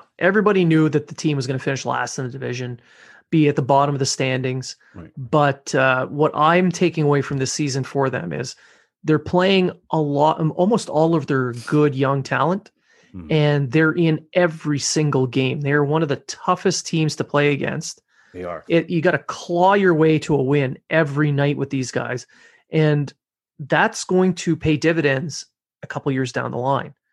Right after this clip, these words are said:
Speaker 1: So they're doing things the right way in developing their youth.
Speaker 2: Right.
Speaker 1: Um, the only question mark I really have is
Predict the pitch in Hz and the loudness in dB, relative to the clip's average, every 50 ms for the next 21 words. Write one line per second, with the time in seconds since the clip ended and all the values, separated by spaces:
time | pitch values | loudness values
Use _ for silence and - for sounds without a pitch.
0 | _ _ _ _ _ _ _ _ _ - - - 147 143 139 135 131 - _ _ | _ _ _ _ _ _ _ _ _ -6 -2 2 4 4 4 2 0 -2 _ _
1 | _ _ _ _ _ _ 165 135 160 165 180 190 165 135 151 175 185 190 185 175 | _ _ _ _ _ _ -4 0 2 4 4 4 2 2 2 4 4 4 4 2
2 | 170 - 175 160 151 139 143 135 156 151 139 123 139 147 147 143 - 131 127 139 | 2 2 2 2 2 0 -2 0 0 0 2 2 2 2 2 2 0 -2 0 2
3 | 147 135 131 135 139 151 160 - _ _ 147 139 139 135 139 139 135 131 131 131 | 2 2 0 -2 -4 -8 -10 -14 _ _ -4 -4 -2 -2 0 2 2 2 2 2
4 | - 135 127 123 - 170 156 135 143 131 120 135 - - _ _ _ _ _ _ | 0 -4 -8 -8 -8 -6 -4 -2 -2 -2 -4 -6 -10 -18 _ _ _ _ _ _
5 | _ _ - 95 82 78 - - 123 120 120 - - - _ 147 135 151 143 - | _ _ -12 -12 -12 -8 -6 -4 -2 -2 -2 -2 -6 -10 _ -4 -4 -4 -4 -6
6 | _ - 175 170 175 175 170 160 - - 180 165 160 - - 151 143 139 131 131 | _ 2 4 6 6 6 4 2 2 2 2 2 2 2 0 2 4 2 2 0
7 | - - 143 139 143 147 143 143 147 139 143 135 123 151 156 160 160 151 131 131 | -2 0 0 2 2 2 2 2 2 2 2 0 2 2 2 2 2 2 2 0
8 | 131 123 123 | -2 -2 -4